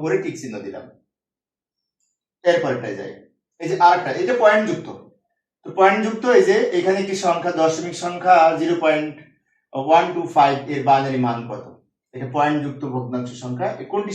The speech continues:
সঠিক, তাই না? তো এখানে আমরা একটা কাজ করি, বাম দিকে অঙ্ক করে নিই। এখন এইখানে এই ভগ্নাংশ যুক্ত সংখ্যাকে বারবার দুই দ্বারা গুণ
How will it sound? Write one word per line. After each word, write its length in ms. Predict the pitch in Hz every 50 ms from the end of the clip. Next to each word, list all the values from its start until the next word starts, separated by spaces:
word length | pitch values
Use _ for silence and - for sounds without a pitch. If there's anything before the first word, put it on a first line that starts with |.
| -
সঠিক, 220 | 147 131 120 - - -
তাই 120 | 127 156 175
না? 60 | 208 - - - _ _ _ _ _ _ _ _ _ _ _ _ _ _ _ _ _
তো 60 | - 175 190
এখানে 180 | 180 220 240 262 247
আমরা 120 | 220 196 180
একটা 120 | - - - 143
কাজ 100 | 131 - - -
করি, 140 | 107 98 98 -
বাম 140 | 135 139 151 156
দিকে 160 | 160 160 165 165
অঙ্ক 120 | 156 156 156 - 151
করে 140 | 151 143 139 -
নিই। 120 | - - - - - _ _ _ _ _ _ _ _ _ _ _ -
এখন 200 | 151 - 202 202 202 202
এইখানে 280 | 196 196 208 208 226 233 233 214 208 208 208 - - 175
এই 80 | 175 165 160
ভগ্নাংশ 420 | 170 175 170 175 208 220 226 220 220 233 220 -
যুক্ত 220 | 403 392 - - 403 392 -
সংখ্যাকে 340 | 349 339 - - 339 - 415 403 349
বারবার 280 | 349 - 156 170 175 170 165
দুই 100 | 175 175
দ্বারা 160 | 175 165 156 -
গুণ 120 | 156 156